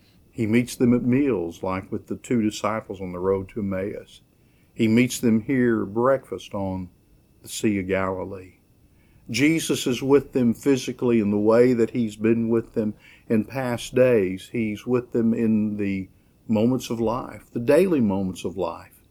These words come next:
eating, breaking bread, sharing things together. And the truth is that Jesus is going to continue to be with them,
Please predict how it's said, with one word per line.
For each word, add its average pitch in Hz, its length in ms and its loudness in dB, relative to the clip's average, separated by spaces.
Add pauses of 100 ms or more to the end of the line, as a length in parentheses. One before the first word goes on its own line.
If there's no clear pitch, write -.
(460)
eating, 143 580 0 (1120)
breaking 113 420 0
bread, 95 440 -4 (920)
sharing 113 480 0
things 104 380 -4
together. 95 560 -4 (1000)
And 123 100 0
the 117 40 0
truth 190 380 4
is 196 280 8
that 117 120 0
Jesus 143 600 0
is 113 140 -2
going 135 320 2
to 120 80 -4
continue 180 600 2
to 107 100 -6
be 92 240 -6
with 87 320 -8
them, 92 300 -6